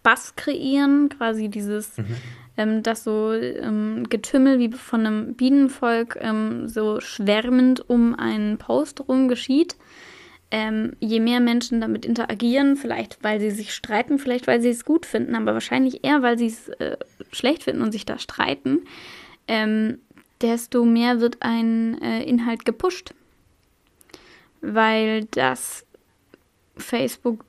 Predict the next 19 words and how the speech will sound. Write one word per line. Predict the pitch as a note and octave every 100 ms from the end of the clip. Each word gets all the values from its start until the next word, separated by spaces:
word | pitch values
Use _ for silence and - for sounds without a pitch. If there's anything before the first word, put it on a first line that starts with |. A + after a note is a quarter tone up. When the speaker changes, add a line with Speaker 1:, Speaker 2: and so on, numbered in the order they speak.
| -
Speaker 1:
mehr | A3+ A3 G#3+ A3 A#3 C4
bringt, | B3+ B3 C4+ C#4+ F#4+ - - -
weil | A3+ A3+
man | A3+ A3+
dann | A3 G#3+
ja | G#3+
auch | -
Textnachrichten | - B3 B3+ B3+ B3 B3 B3 A3+
hat, | A#3
die | A#3
man, | A#3
also | A3+ A#3 G#3+
Texte, | - - - - B3
die | G#3+
man | A3 A3
analysieren | - A3+ A3 G#3 G#3 A3 B3
kann | B3 -
auf | -
Keywords, | - C4+ C4 A3+ - C#4+ -